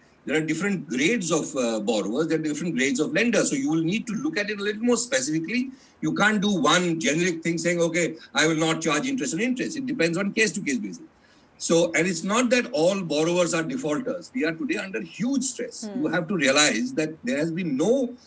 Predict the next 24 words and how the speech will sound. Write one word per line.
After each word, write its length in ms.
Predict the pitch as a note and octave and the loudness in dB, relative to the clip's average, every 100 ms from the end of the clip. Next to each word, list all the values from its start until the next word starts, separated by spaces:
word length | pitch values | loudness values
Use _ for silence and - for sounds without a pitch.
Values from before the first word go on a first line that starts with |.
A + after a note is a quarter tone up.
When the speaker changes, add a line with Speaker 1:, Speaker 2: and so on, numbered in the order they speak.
| - _ | -20 _
Speaker 1:
income 380 | D3+ E3 G3 G#3 | -2 0 2 2
generation 480 | D3+ C3+ C#3+ C#3 D#3+ | 0 0 0 0 0
in 80 | D3+ | -2
the 60 | |
system. 500 | - C4 B3+ - - - _ _ _ - | 0 0 0 -2 -4 -14 _ _ _ -6
Speaker 2:
Yes. 260 | A3+ G#3 | -2 0
Speaker 1:
Why 400 | A#2 C3 A#3 G#3+ E3 | 2 4 6 4 2
has 420 | G3 E3 - - | 0 0 -4 -2
credit, 400 | D#3+ D#3 F3 D#3+ | 2 2 0 -2
why 280 | A#3+ D#3 F3+ | -4 2 2
has, 380 | D#3+ F3 D#3+ D3 | 2 2 0 0
uh, 360 | D#3 D#3 C#3+ C#3+ C#3 B2 | 2 2 0 -4 -6 -2
credit 400 | C#3+ D#3+ - - | 0 0 -2 0
kind 180 | C#3 D3 | 0 2
of 140 | B2+ B2+ C3+ - - | -2 -4 -2 -2 2
lines 180 | C4+ C4 | 2 0
been 100 | C4+ | -2
Speaker 2:
No, 80 | D#4 | 0
Speaker 1:
snapped? 260 | A#3+ G#4+ A#4 | 2 2 2
Speaker 2:
so, 160 | G4 - | 0 4
so 260 | A4 D#4+ - | 2 2 -2
Speaker 1:
Be-, 120 | D4 _ _ | -6 _ _
be-, 120 | E4 - _ _ _ | -8 -8 _ _ _
huh. 200 | - E3 | -2 -2